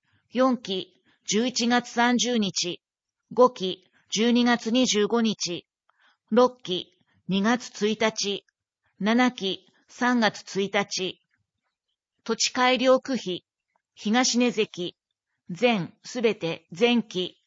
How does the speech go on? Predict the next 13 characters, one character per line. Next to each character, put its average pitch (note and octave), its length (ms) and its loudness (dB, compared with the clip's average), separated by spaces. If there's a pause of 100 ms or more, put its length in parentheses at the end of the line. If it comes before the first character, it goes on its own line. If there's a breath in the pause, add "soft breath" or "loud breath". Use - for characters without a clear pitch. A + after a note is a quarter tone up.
(440)
七 - 260 -2
月 A#3+ 200 0
三 B3 260 2
十 G3 200 2
一 F3 240 -4
日。 F3+ 440 -6 (880)
伊 F3 60 -10
達、 G#3+ 480 0
西 G#3+ 300 2
根 B3+ 120 4
関、 E3+ 440 -4 (580)
全、 G3 420 0 (200)
前、 F3+ 400 -2